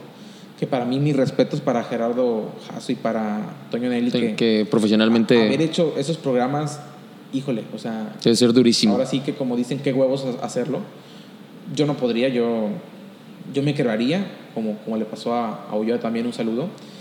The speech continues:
Speaker 1: Pero bueno, eh, lo que decía, eh, Gerardo Jasso es, no necesitaban polémica, él la generaba. Él, él, tú le dabas un tema y él te lo desmenuzaba y te lo pulverizaba hasta que llegaba un momento en que el tema ya no te daba para más, vaya.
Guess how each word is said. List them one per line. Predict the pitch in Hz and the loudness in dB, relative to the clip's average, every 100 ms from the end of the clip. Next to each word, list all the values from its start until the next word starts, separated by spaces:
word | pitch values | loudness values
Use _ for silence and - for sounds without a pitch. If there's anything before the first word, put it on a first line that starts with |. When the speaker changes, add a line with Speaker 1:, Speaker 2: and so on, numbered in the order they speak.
| - - - - | -18 -20 -20 -6
Speaker 1:
Pero | 147 147 | 0 2
bueno, | 156 139 - - - - - - - - - - 98 | 2 0 -6 -12 -16 -18 -18 -16 -16 -16 -16 -16 -8
eh, | 123 127 127 123 123 - - - - 87 | -2 2 2 2 0 -4 -10 -16 -10 -2
lo | 151 139 | 0 0
que | |
decía, | 143 139 180 175 156 135 76 - 110 | 0 0 0 0 -2 -6 -8 -12 -10
eh, | 123 120 110 110 - | -4 -4 -4 -10 -8
Gerardo | 139 131 139 | -4 -2 -2
Jasso | 139 143 147 | -4 -2 -2
es, | 139 - - - - - - | -2 -4 -12 -18 -20 -18 -8
no | 147 147 170 | -4 -2 0
necesitaban | 185 185 185 175 | 0 0 -2 -2
polémica, | 147 185 - - - | -4 -4 -6 -8 -4
él | |
la | 175 | -2
generaba. | 220 208 - - - - - - - - | -2 -6 -6 -8 -12 -16 -20 -20 -20 -8
Él, | 139 156 - | -4 -4 -4
él, | - - - - - | -4 -4 -6 -6 -2
tú | |
le | 185 | 0
dabas | 190 185 | 0 0
un | 190 | 0
tema | 196 208 | 0 0
y | 202 | 0
él | 175 | -2
te | 175 | 0
lo | 196 | 0
desmenuzaba | 143 131 120 156 170 | 0 -2 -4 -4 -4
y | 185 | -4
te | 143 | -2
lo | 120 - - - - - | -4 -6 -16 -18 -20 -6
pulverizaba | 151 156 151 139 165 175 | 0 4 4 2 2 2
hasta | 190 - | 2 0
que | 139 | 0
llegaba | 131 151 | 2 2
un | 175 | 0
momento | 160 165 | 0 -2
en | 156 | -2
que | |
el | 131 | -2
tema | 147 165 | -2 -2
ya | 156 | -4
no | |
te | 156 160 | -4 -2
daba | 143 139 | -2 -2
para | 120 | -2
más, | 131 131 | -2 -2
vaya. | 92 | -4